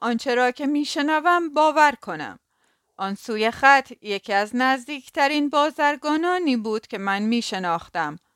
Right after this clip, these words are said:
ولی یک دزد او را مورد سرقت قرار داده بود.»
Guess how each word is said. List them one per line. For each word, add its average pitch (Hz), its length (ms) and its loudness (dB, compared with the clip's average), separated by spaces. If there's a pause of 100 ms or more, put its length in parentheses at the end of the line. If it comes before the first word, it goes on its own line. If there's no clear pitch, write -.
(300)
ولی 185 260 2
یک 214 380 -4
دزد 320 420 -2 (100)
او 208 140 -6
را 190 220 0
مورد 214 480 -4
سرقت 262 600 -2
قرار 214 340 2
داده 165 340 -10
بود.» - 260 -20